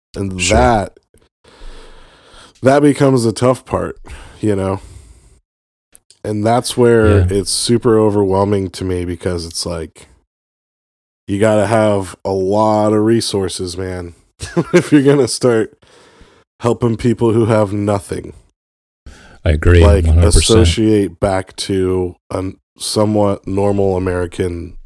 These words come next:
Speaker 1: way of life, you know?
Speaker 2: Sure. I agree. You know, I think that it's a different form of ministry, that for those who have a heart for it and a desire, there's a way for them to get involved in it.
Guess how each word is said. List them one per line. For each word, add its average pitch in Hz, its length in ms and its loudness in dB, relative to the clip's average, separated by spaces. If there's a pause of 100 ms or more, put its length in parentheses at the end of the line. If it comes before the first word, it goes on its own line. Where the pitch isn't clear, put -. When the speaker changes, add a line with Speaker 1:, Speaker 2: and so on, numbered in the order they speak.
(560)
Speaker 1:
way 98 200 -2
of 87 140 -6
life, 92 540 -6
you 92 180 -6
know? 87 220 -8 (960)
Speaker 2:
Sure. 82 400 4 (580)
I 98 100 4
agree. 92 340 2 (880)
You 120 80 2
know, 139 120 6
I 120 120 4
think 127 280 2
that 104 280 6 (240)
it's - 300 -4
a 98 120 4
different 92 500 2
form 92 260 2
of 80 180 2
ministry, 76 640 0 (1080)
that 90 500 2
for 87 220 2
those 92 300 4
who 92 80 4
have 82 140 4
a 82 60 4
heart 87 300 2
for 80 340 2
it 80 180 0 (520)
and 87 140 0
a 82 60 2
desire, 82 600 2
there's 82 260 2
a 85 60 4
way 82 220 6
for - 180 0
them 80 200 0
to 78 60 0
get 78 140 0
involved 76 380 0
in 73 120 -6
it. 80 100 -8